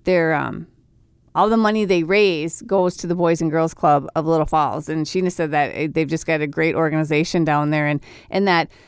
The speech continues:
the store is really super clean. Like, they have one lady that all she does with, like, a toothbrush and a brush is clean all the toys that come in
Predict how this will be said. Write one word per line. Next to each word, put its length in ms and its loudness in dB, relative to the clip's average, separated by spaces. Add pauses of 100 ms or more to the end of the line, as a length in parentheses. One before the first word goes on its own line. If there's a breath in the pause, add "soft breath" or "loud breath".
the 80 -2
store 340 4
is 160 2
really 280 6
super 340 0
clean. 300 0
Like, 160 2 (180 soft breath)
they 140 2
have 200 2
one 300 2
lady 240 4
that 200 2
all 160 2
she 160 -4
does 360 0
with, 400 -2
like, 300 -2
a 80 -2
toothbrush 560 -2
and 120 -4
a 60 0
brush 260 -2
is 120 -6
clean 260 0
all 160 4
the 120 0
toys 320 0
that 120 -2
come 180 -8
in 220 -6